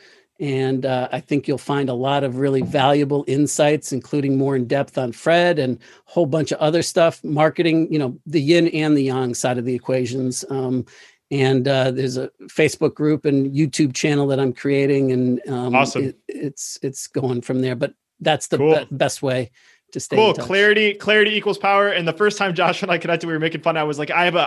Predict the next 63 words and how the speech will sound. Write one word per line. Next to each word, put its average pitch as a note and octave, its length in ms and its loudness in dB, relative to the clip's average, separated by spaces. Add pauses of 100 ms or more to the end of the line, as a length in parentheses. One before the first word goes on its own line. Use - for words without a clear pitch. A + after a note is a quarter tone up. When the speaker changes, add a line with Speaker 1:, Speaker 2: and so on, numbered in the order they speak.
Speaker 2:
I E3+ 60 2
have E3 100 0
a E3 60 0
domain D#3 400 -2
problem. C3+ 340 -2
I C3+ 140 0
own, D3 180 -4
like, C#3 200 -4
fifty E3 240 -4
domains." C#3 480 -2
And B2 80 -8
he's C3+ 160 -8
like, B2+ 280 -6
"I've E3 260 2
owned, D#3 240 0
like, B2+ 220 -2
two D#3 200 -2
thousand D3 640 0
domains." C#3+ 420 -4
I D#3+ 80 -4
was - 240 -8
like, D3 180 -2 (260)
"Mic F#3 380 0
drop E3 420 0
right E3+ 220 0
there." - 440 2
<laughs> C#4 240 -4
So F#3 160 0
that's F3 200 2
one G3 180 4
of F#3+ 140 2
the E3+ 220 2
incredible E3+ 480 -2
things E3 280 -2
that D#3 120 0
Joshua D#3 380 -4
has D3 120 -6
going D3+ 200 -6
on D3 140 -4
is C#3 80 -8
clarity D3+ 360 -2
awaits D3 280 -4
dot C#3 160 -6
com. C#3+ 220 -8
Make C#3+ 140 -8
sure D3+ 100 -8
to C#3 80 -12
check C#3 220 -10
it C#3 80 -8
out. C#3 260 -2
And C#3 120 -10
Speaker 1:
I'm B2+ 40 -16
Speaker 2:
clarity E3+ 320 -2
Speaker 1:
proud E3 160 4
of E3 60 0
Speaker 2:
equals D3 160 2
Speaker 1:
myself. D3 220 0
Speaker 2:
power. D#3 80 -2
Speaker 1:
I'm D#3 80 -2
under E3 180 0
three E3 240 -2
hundred D3 300 -2
now. C3 320 0